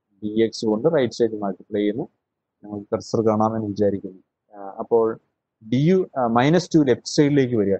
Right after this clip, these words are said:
Left side ഇവിടെ multiply ചെയ്തിരിക്കുന്ന മൈനസ് ടു left side വരുമ്പോൾ divide ചെയ്യണം. d u by negative two equal to x into D X എന്നാവും. അപ്പോൾ ഇവിടെ എക്സ് ഡി എക്സിന് പകരം യു എന്ന് പറയുന്ന variable ഉപയോഗിച്ചുകൊണ്ടുള്ള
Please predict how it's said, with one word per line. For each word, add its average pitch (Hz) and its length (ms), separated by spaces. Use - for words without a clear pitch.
Left - 200
side 117 220
ഇവിടെ 113 220
multiply 123 380
ചെയ്തിരിക്കുന്ന 127 460
മൈനസ് 110 320
ടു 139 120
left 110 200
side 120 200
വരുമ്പോൾ 117 320
divide 165 340
ചെയ്യണം. 107 260
d 120 160
u 196 80
by 127 140
negative 123 480
two 95 100
equal 98 280
to 147 60
x - 40
into 110 160
D 101 100
X - 140
എന്നാവും. 92 280
അപ്പോൾ 165 220
ഇവിടെ 175 160
എക്സ് 220 320
ഡി 190 100
എക്സിന് - 600
പകരം 98 300
യു 185 80
എന്ന് 160 180
പറയുന്ന 113 300
variable 120 460
ഉപയോഗിച്ചുകൊണ്ടുള്ള 98 880